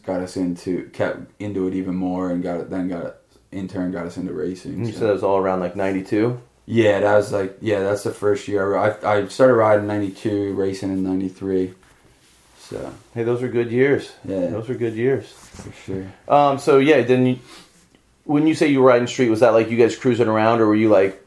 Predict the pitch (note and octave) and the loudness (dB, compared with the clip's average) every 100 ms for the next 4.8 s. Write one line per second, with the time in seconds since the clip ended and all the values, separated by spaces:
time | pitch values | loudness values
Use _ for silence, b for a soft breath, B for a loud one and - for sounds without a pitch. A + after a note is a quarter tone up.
0 | _ F2+ - G#2+ G#2 F#2 - G#2+ F2+ G2 | _ -4 -2 0 2 0 0 0 0 -4
1 | - C#3+ D3 C#3 C#3 C#3+ C#3 C3 B2+ B2+ | -6 -2 2 4 4 6 6 6 2 2
2 | B2+ A#2+ B2 B2 A#2 B2 B2+ A#2+ A#2 A2 | 0 2 2 2 0 0 2 2 0 0
3 | A2 A2+ A2+ A2 G#2+ G#2+ - A#2+ B2+ A2 | 2 2 2 -2 -2 -2 -8 -2 0 0
4 | G#2+ - A2 G#2+ A2 A2 G#2+ | -4 0 2 2 2 2 2